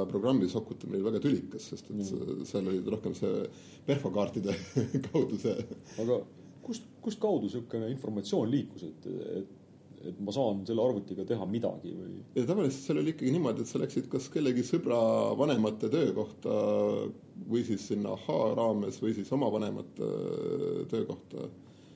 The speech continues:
Speaker 1: Noh, sellisel, äh, pärast, äh, kooli.
Speaker 2: Mm.
Speaker 1: Ja, ja, ja siis, ähm,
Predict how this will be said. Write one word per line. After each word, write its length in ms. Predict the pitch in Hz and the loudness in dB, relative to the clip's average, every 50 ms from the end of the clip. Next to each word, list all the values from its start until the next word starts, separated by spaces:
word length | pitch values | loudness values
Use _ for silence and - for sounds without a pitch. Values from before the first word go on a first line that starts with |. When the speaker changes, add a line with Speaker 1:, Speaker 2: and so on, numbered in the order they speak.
| - - - - - - - - - - - - - - - - - - - | -20 -20 -20 -20 -18 -16 -10 -8 -6 -6 -6 -8 -12 -18 -20 -20 -20 -6 -2
Speaker 1:
Noh, 180 | 110 107 98 - | -2 -2 -2 -4
sellisel, 440 | - - - - - - 202 - 98 113 - - - - - - - - - - - - - - - - - - - - - - - - - | -6 -4 -2 0 0 0 0 0 -2 -4 -6 -8 -14 -20 -20 -20 -20 -20 -20 -20 -20 -20 -20 -20 -20 -20 -20 -20 -20 -20 -20 -20 -20 -16 -10
äh, 800 | - - 92 95 92 95 95 95 - - 95 90 92 - - - - - - - - - - - - - - - - | -6 -4 -4 -2 -2 -2 -2 -2 -2 -4 -4 -4 -4 -4 -4 -6 -6 -8 -12 -14 -18 -18 -18 -18 -20 -20 -20 -20 -8
pärast, 520 | - - 117 117 110 101 - - - - - | -2 2 2 4 2 2 -2 -6 -6 0 2
äh, 1040 | 101 104 104 101 101 101 98 98 98 98 98 98 98 101 104 104 - - - - - - - | 4 4 4 4 4 2 2 2 2 2 2 2 2 0 0 -2 -2 -2 -4 -4 -6 -8 -4
kooli. 480 | - - 123 113 110 98 92 95 90 - - - - - - - - - - - | 0 4 4 6 6 6 4 2 0 -2 -8 -16 -20 -20 -20 -20 -20 -20 -20 -18
Speaker 2:
Mm. 220 | - - 139 104 - - - - - | -14 -12 -12 -12 -12 -14 -16 -8 -2
Speaker 1:
Ja, 420 | - 107 101 101 95 95 95 95 | 0 2 2 2 2 2 2 4
ja, 280 | 95 98 98 98 98 95 | 4 4 2 2 2 4
ja 160 | 98 98 98 | 4 2 2
siis, 440 | 95 - 113 113 110 - - - - | 0 0 -2 -2 -2 -4 -8 -6 0
ähm, 680 | 135 107 107 110 107 104 - 85 - - - - - | 2 2 4 4 2 0 -2 -4 -6 -8 -8 -10 -10